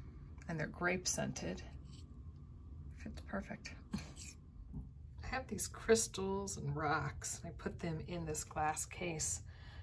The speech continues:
with this frog, and I can probably find some more things to fill it up.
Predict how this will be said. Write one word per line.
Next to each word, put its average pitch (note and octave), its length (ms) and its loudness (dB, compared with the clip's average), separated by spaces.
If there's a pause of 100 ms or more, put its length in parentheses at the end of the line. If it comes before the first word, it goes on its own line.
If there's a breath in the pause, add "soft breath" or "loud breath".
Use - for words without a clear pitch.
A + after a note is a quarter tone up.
(160 loud breath)
with - 140 0
this D#3+ 200 4
frog, D#3 600 10 (1200 loud breath)
and E3+ 420 0 (140)
I - 60 -6
can E3 240 0 (160)
probably A3 280 12
find D3+ 240 2
some - 160 0
more C#3 200 4
things - 440 4
to - 120 -2
fill D#3 300 12
it D3+ 80 4
up. - 320 6